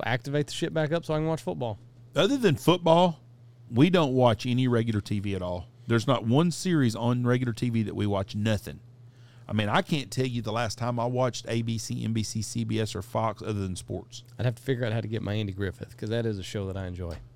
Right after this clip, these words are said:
Speaker 2: T V Land.
Speaker 1: Um, if I cancel YouTube T V, I can get, I can get Andy Griffith now 'cause I got T V Land and Sundance.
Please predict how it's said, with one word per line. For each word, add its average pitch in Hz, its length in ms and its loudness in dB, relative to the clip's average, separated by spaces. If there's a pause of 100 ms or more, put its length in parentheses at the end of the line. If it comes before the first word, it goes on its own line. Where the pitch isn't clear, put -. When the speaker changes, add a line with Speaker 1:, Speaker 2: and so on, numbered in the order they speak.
(640)
Speaker 2:
T 127 120 0
V 123 140 2
Land. 87 300 -2 (920)
Speaker 1:
Um, 107 240 -2 (300)
if 131 200 -2
I 135 160 4
cancel 185 540 4
YouTube 170 480 4
T 170 180 2
V, 156 260 6
I 135 100 4
can 143 180 0
get, 170 280 4
I 156 100 4
can 147 100 -2
get 196 160 8
Andy 180 220 8
Griffith 143 280 4
now 143 300 4
'cause 135 160 0
I 139 60 4
got 143 140 2
T 160 160 6
V 143 120 6
Land 143 200 4
and 127 100 0
Sundance. 117 440 0